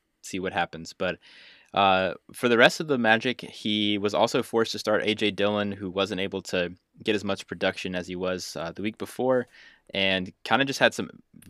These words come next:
low weeks for everyone else. Zero points for, from Reagor,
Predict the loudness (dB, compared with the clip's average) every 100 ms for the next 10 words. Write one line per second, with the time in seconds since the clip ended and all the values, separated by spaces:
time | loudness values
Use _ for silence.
0 | -2 4 4 4 0 -2 -4 -4 -2 -2
1 | -4 -8 -10 -2 2 2 2 -2 -2 -4
2 | -10 -10 -10 -12 -4 2 2 2 -2